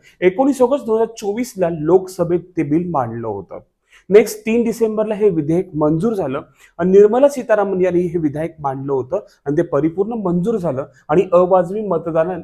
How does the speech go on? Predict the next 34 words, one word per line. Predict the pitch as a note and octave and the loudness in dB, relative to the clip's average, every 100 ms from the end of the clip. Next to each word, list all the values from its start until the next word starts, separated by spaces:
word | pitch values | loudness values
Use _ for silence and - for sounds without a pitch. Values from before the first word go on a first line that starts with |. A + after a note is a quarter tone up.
| D#3 | -6
मतदानाने | D3+ F3+ F3 D#3+ | -2 0 0 -2
ते | E3 _ - | -8 _ -2
मंजूर | E3 D#3 D#3 G#3+ | 0 0 0 -4
सुद्धा | F#3+ E3+ | -4 -4
करण्यात | E3 C3+ C3 B2 | -4 -8 -12 -16
आलं. | G#2 | -18
लक्षात | - C#3 C3+ | -16 -14 -16
ठेवा. | - G2 G#2+ - _ _ | -18 _ -20 -20 _ _
मग | B3+ B3+ | -4 -2
काय | G#3 G3+ | 2 2
आहे | A#3 G3+ | 2 -2
या | E3 | -4
बिलामध्ये, | C#3 C#3 C3+ B2+ G3 G#3 _ - | -4 -4 -4 -2 -4 -4 _ -4
आपल्याला | B2+ E3 E3 | -2 0 -2
माहित | E3 C3 D3+ A3+ | -2 0 0 2
असणं | G#3+ - E3+ | -2 -2 -4
आवश्यक | C#3+ - B2+ | -4 -8 -8
आहे. | D#3+ - - _ | -8 -8 -14 _
बँकिंग | C3+ D3+ E3 F3+ F3 G#3 G3+ - _ C#3 | 2 4 4 -2 -6 -8 -8 -14 _ -14
वि-, | D3+ D3+ D3 | -2 -2 4
कायदा | D3 D3 D3 F3 F#3 - | 4 4 2 0 0 -4
विधेयक | C#3 D3 F3 G3+ - _ _ _ | -2 0 0 -2 -10 _ _ _
दोन | C#3 | -2
हजार | D#3+ E3 | -2 -2
चोवीस | F3+ C3 - - | -2 -2 -6 -10
सुधारणा | C#3 C#3 C3 A2 | -2 -2 -2 -2
काय | F#3+ G3 | 0 0
आहे? | C#3 C3 - _ _ _ | -2 -10 -12 _ _ _
तर | A#3 | -2
प्रमुख | A3+ A3+ C#4 | 2 2 2
सुधारणा | B3 A#3 A#3 | 2 2 2
महत्वाचं | A#3 G#3 F3+ G#3 A3 G#3+ | 0 2 6 6 4 -4
काय, | A3 G3+ G3+ _ - | -4 -6 -8 _ 0
आता | E3 A#3 | 2 2